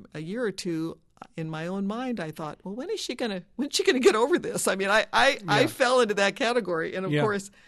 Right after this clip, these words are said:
Speaker 2: Yeah.
Speaker 1: when I was in that, when I was in that position, she was there for me.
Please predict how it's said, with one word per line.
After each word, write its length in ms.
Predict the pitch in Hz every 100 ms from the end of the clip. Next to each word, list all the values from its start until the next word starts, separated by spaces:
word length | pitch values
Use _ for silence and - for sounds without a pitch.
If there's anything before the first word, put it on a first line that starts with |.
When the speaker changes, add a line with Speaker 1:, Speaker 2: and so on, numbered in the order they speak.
| -
Speaker 2:
Yeah. 140 | 131 -
Speaker 1:
when 140 | 208
I 120 | 196
was 180 | 220 220
in 120 | 190
that, 260 | 185 170 - - -
when 140 | 185
I 100 | 196
was 160 | 214 196
in 120 | 190
that 180 | 180 170
position, 520 | 170 175 - 175 170 _ _
she 240 | - 254
was 260 | 277 156 131
there 520 | 165 175 156 - 160 _ _ _ _ _ _ _
for 240 | - 180
me. 380 | 170 170 - 156